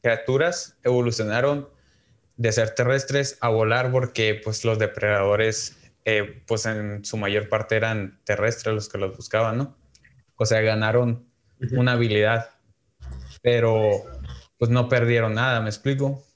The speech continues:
Speaker 1: Y este señor decía que es raro porque los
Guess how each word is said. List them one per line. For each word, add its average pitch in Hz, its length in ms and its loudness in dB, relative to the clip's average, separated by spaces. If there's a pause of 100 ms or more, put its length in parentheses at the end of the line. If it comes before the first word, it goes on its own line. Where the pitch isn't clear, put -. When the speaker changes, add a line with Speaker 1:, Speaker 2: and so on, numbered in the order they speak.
(140)
Speaker 1:
Y 127 120 2
este 123 260 2
señor 123 480 2
decía 120 500 2
que 113 440 -2 (1080)
es 123 180 2
raro 131 500 2
porque 120 600 0
los 110 640 -2